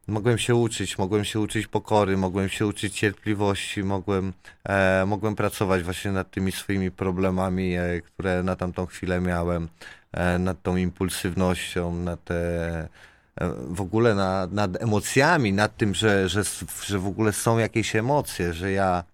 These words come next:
czuję emocje, nie? Ja kiedyś potrafiłem tylko odróżnić dwie rzeczy, nie? Jak byłem szczęśliwy, <laughs> jak mi się coś udało,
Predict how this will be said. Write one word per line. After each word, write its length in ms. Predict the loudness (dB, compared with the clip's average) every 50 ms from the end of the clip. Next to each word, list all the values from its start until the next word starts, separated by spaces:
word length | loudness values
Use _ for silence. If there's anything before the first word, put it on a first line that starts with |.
| _ _ _ _ _ _ -20 _ _ _ _ _
czuję 480 | -4 0 2 4 6 6 6 6 6 6
emocje, 540 | 4 4 2 0 -2 -4 -6 -6 -6 -4 -2
nie? 220 | -2 -2 -2 0
Ja 160 | -2 -2 -4
kiedyś 400 | -4 -4 -6 -2 -2 -4 -4 -2 -4 -6 -6
potrafiłem 480 | -6 -6 -4 -4 -4 -2 -2 -2 -2 -2
tylko 260 | -6 -8 -4 -2 -2
odróżnić 440 | -2 0 0 -2 -2 -2 -4 -6 -2
dwie 160 | 0 0 0
rzeczy, 460 | 2 2 2 2 0 -2 -10 -14 -10 -10
nie? 220 | -8 -6 -6 -8 -8 -12 -18 -20 -20 -20 _ _ -2
Jak 180 | 0 0 0
byłem 280 | 2 4 4 4 4 2
szczęśliwy, 840 | -2 0 0 0 0 0 -2 -2 -2 -2 0 2 2 2 2 0 -2 -6 _ _ -12 -8 -4
<laughs> 360 | -4 -4 -4 -6 -8 -4 -2
jak 240 | 0 0 0 0 0
mi 80 | -2 0
się 140 | 2 0 0
coś 300 | 2 -2 -2 0 0 -2
udało, 540 | 2 4 6 6 6 6 6 4 2 2